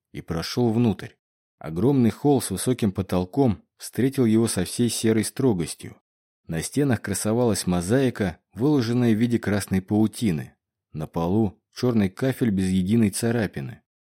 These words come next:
В углу просторного зала из стоявшего каменного горшка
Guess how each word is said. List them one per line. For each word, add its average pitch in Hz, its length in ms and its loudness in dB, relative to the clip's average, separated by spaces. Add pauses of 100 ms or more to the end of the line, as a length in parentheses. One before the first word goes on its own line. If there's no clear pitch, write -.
(180)
В 85 100 -4
углу 107 280 2
просторного 107 640 2
зала 104 460 0 (160)
из 87 160 -8
стоявшего 104 600 0
каменного 95 520 2
горшка 90 540 -2